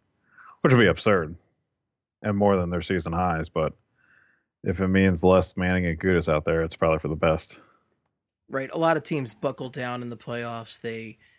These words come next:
Speaker 2: will really rely on that top four guys. And you saw it back in, I mean, twenty ten's a great example where you saw Kimmo Timonen and Chris Pronger, Matt Carle, and, uh, Braden Coburn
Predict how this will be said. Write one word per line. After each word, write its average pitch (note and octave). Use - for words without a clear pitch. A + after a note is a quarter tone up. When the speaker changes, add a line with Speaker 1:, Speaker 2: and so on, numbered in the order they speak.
Speaker 2:
will C3+
really B2+
rely A#2+
on A#2+
that A#2
top B2+
four A#2+
guys. A#2
And A#2
you G#2+
saw -
it G3+
back G3+
in, F#3
I E3
mean, D#3
twenty D#3+
ten's C#3
a C3+
great B2+
example B2+
where C#3
you A2+
saw A#2+
Kimmo D3+
Timonen D3
and C3
Chris B2+
Pronger, B2
Matt A#2+
Carle, B2
and, A2+
uh, A2
Braden B2
Coburn C3+